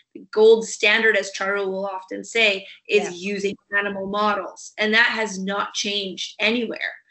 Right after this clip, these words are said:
Speaker 1: And that's the problem. But Lori, you could get more into the details about what is legal and what's not.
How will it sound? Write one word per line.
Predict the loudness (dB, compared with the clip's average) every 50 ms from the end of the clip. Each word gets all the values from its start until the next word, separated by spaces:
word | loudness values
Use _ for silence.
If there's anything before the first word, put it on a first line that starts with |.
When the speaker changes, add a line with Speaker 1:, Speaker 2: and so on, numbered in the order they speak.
| -20 -20 -20 _ -6
Speaker 1:
And | -4 0 2
that's | 2 2 2 0 -4 -12
the | -14
problem. | -12 -10 -8 -8 -8 -6 -4
But | -4 -2 0
Lori, | 2 2 2 2 0
you | -2
could | -4 -2
get | -2 -2 -2 -2
more | 0 0 0
into | 0 0 -2
the | -6 -4
details | -4 -4 -4 -4 -4 -4 -4
about | -6 -6 -4 -2 -2
what | 0 0 0
is | -2 -4 -6
legal | -6 -6 -6 -8 -10
and | -12 -16
what's | -18 -18 -16
not. | -14 -14 -14